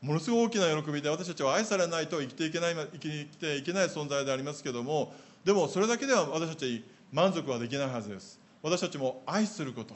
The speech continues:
愛されることは半分、そして逆、今度は人を愛すること、同じように、神様と同じように愛することによって心を満たされるように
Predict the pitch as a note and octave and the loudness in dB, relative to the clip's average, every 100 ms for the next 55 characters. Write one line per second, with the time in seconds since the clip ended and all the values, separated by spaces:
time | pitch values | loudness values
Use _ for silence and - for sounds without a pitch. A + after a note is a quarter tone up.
0 | - - - - F#3+ C4 C4 A3+ G#3+ G3+ | -20 -20 -20 -2 2 2 2 0 0 -2
1 | G3+ G3+ F#3+ F3 E3+ E3 - - - - | -4 -2 0 0 0 -2 -6 -14 -20 -18
2 | - F3 G3 D#3 E3 E3+ E3+ G#2+ - - | -6 4 4 6 4 4 2 0 -8 -20
3 | - E3 D3+ D#3 - - E3 E3 - G3+ | -10 -8 -6 -8 -10 -2 0 0 -2 -2
4 | E3+ C#3 G#2 - - - A3+ F3 - G3+ | 2 0 0 -8 -20 -2 2 2 2 2
5 | C4 C4 G#3 D3+ C3+ B2+ G#2 F2+ - - | 2 0 -4 -2 -4 -2 -4 -8 -20 -20
6 | - - F#3+ C4 C4 C#4 C4 A#3+ F3+ E3+ | -14 -4 2 2 0 0 2 2 0 -2
7 | - - A#3 A3 F#3+ F#3+ G#3+ A3+ A#3 A3 | -8 -4 -2 -2 0 0 -2 -2 -2 -2
8 | E3 F#3+ B3 B3+ A#3 A3 A3 G#3 G#3 - | 0 0 0 -2 -6 -6 -4 -4 -6 -6
9 | A#3 A3 F3+ F#3 D3+ C#3 D3 D3 C#3 C3+ | -6 -2 0 2 0 -2 -4 -4 -4 -6
10 | C#3 C3 A#2+ F3 | -4 -4 -4 -6